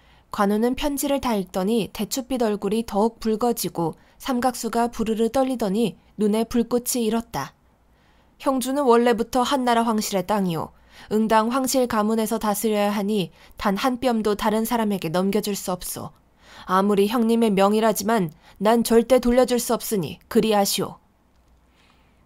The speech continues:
관우가 딱 잘라 말하자 제갈근은 기가 막혔다. 그렇다고 천하맹장 관우를 섣불리 건드릴 수도 없는 노릇이었다.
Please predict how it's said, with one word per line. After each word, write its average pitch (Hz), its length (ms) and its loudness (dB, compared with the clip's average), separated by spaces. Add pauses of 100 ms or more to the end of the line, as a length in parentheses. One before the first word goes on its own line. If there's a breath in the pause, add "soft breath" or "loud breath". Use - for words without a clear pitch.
(160)
관우가 214 380 0
딱 302 220 -2
잘라 302 280 2
말하자 196 460 0
제갈근은 214 640 -2
기가 233 260 -2
막혔다. 226 580 -6 (500 loud breath)
그렇다고 233 600 0
천하맹장 262 760 0
관우를 196 600 0
섣불리 254 480 -2
건드릴 240 460 0
수도 233 280 -2
없는 190 280 0
노릇이었다. 247 720 -4